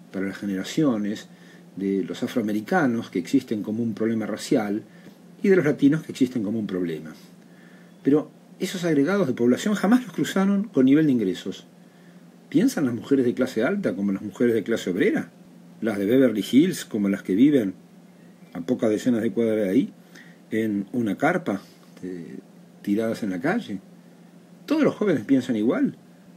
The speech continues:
Los marginales, los que no saben cómo pagar sus deudas estudiantiles, porque en Estados Unidos la universidad es paga y es cara. Los que viven de la plata de papá, esos tres categorías de jóvenes, para decir un suponer, piensan igual. ¿Piensan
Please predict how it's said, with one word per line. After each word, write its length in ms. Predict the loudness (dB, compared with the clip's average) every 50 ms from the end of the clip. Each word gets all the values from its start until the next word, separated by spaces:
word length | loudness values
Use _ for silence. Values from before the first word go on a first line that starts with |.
| -20 -20 -10 -8
Los 100 | -4 -2
marginales, 880 | -2 -2 -2 -4 -2 -2 0 0 2 4 4 4 4 2 -2 -6 -8 -8
los 200 | -8 -8 -6 -4
que 380 | -4 -2 0 0 0 0 0 -2
no 100 | -4 -6
saben 300 | -4 -2 -2 -2 -2 -2
cómo 240 | -2 -2 -2 -2 -2
pagar 280 | -4 -2 -2 -4 -4
sus 160 | -4 -4 -2 0
deudas 300 | 2 2 2 0 -4 -6
estudiantiles, 680 | -8 -6 -4 -4 -4 -2 -4 -4 0 0 0 -2 -2 -6
porque 260 | -10 -10 -6 -6 -6
en 60 | -6
Estados 300 | -2 -2 -2 -2 0 -2
Unidos 260 | -2 0 2 2 2
la 80 | 2 2
universidad 380 | 2 0 0 -2 -2 -4 -6
es 60 | -4 -2
paga 340 | 0 0 0 0 -2 -4 -8
y 100 | -10 -10
es 60 | -10
cara. 400 | -8 -6 -6 -6 -6 -8 -10 -14 -20 -20 -20 -20 -20 -20 -20 -12 -4
Los 200 | 0 0 0 0
que 140 | 0 -2 0
viven 440 | 0 0 2 2 2 0 0 -2 -2
de 300 | -2 -2 -2 -2 -2 -2
la 140 | -2 -4 0
plata 280 | 0 0 0 2 2 0
de 100 | 0 -2
papá, 400 | -4 -4 -4 -2 -2 -2 -4 -6
esos 320 | -8 -10 -10 -12 -12 -14 -20 -20 -20 -20 -20 -20 -20 -4
tres 200 | 0 2 2 2
categorías 400 | 2 0 0 2 2 2 2 2
de 40 | 2
jóvenes, 400 | 2 2 2 2 0 -2 -4 -10 -16 -10
para 280 | -8 -6 -4 -4 -4 -6 -8 -12 -18 -20 -20 -20 -18 -14
decir 260 | -12 -6 -4 -4 -2
un 80 | -2 -4
suponer, 460 | -4 -6 -4 -2 -2 -2 -2 -2 -4 -8 -14 -20 -20 -20 -20 -20 -20 0
piensan 340 | 2 4 4 4 2 -2 -4
igual. 360 | 0 2 2 2 2 0 -2 -4 -10 -20 -20 -20 -20 -20 -20 -20 -20 -10 0
¿Piensan 600 | 2 4 4 4 4 2 0 0 -2 -2 -4 -10